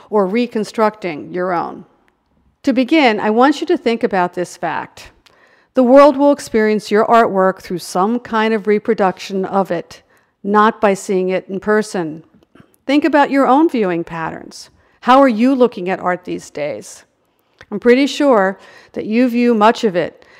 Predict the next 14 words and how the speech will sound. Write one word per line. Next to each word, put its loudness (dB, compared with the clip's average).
as -4
an -2
image 0
on -2
a -6
computer 0
screen -2
or -8
flipping 0
through -2
catalogs, -2
magazines, -4
and -6
books. -14